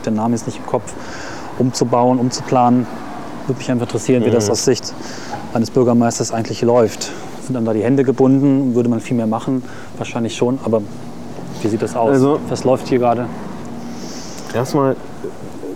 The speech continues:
Speaker 2: bin ich mir sicher, dass wir in Deutschland mehr Beteiligungsinstrumente haben, als wir tatsächlich nutzen.
Speaker 1: Mhm.
Speaker 2: In jedem Bauleitverfahren ist eine frühzeitige Beteiligung der Öffentlichkeit drin, eine frühzeitige Beteiligung der Bürgerinnen und Bürger.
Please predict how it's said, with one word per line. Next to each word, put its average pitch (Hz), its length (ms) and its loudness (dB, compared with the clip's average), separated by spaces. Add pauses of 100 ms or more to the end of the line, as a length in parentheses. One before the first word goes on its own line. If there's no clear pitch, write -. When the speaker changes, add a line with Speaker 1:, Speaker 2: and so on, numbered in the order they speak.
(220)
Speaker 2:
bin 127 120 4
ich 139 140 0
mir 113 120 0
sicher, 135 220 0
dass 131 160 0
wir 123 100 2
in 104 60 0
Deutschland 110 380 0
mehr 120 120 2
Beteiligungsinstrumente 117 1300 0
haben, 92 260 0
als - 200 -4
wir 95 100 0
tatsächlich 104 540 -2
nutzen. 101 480 -2
Speaker 1:
Mhm. 120 240 -2 (1400)
Speaker 2:
In 123 160 2
jedem 139 320 4
Bauleitverfahren 113 880 0
ist 107 140 -4
eine 107 120 0
frühzeitige 107 600 0
Beteiligung 101 580 -2
der 101 180 -4
Öffentlichkeit 110 680 -2
drin, 113 160 0
eine 101 120 -2
frühzeitige 104 600 -2
Beteiligung 98 560 -2
der 101 120 0
Bürgerinnen 101 540 0
und 90 180 -6
Bürger. 131 340 2